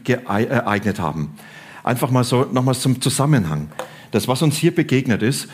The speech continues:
dass Saul, der amtierende König, von Gott verworfen wird,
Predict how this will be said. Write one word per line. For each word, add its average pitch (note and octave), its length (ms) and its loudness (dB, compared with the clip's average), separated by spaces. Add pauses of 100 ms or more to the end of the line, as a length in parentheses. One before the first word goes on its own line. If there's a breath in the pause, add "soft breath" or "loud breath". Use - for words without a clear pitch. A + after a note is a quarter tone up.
(240 loud breath)
dass G#2+ 260 0
Saul, E3+ 400 4
der G#3 320 -2
amtierende D#3 560 2
König, B2 460 2
von G#2+ 260 2
Gott C#3 400 -2 (160)
verworfen G#2+ 600 0
wird, - 280 -8